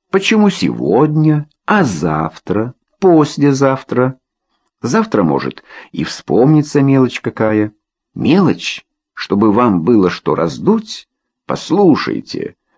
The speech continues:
меня зовут Игорь Николаевич. Очень приятно,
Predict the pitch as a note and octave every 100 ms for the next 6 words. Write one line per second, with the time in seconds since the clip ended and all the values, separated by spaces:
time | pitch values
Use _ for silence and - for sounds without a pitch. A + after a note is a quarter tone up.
0 | _ _ _ - C2+ G2+ A2 G2 G#2+ F#2+
1 | - _ G2 B2 B2+ A#2 B2 B2 A#2 F#2+
2 | D2+ A#1 - - - _ _ _ _ -
3 | D#3 - A2 G#2 - D2 B1 C#3+ D#3+ -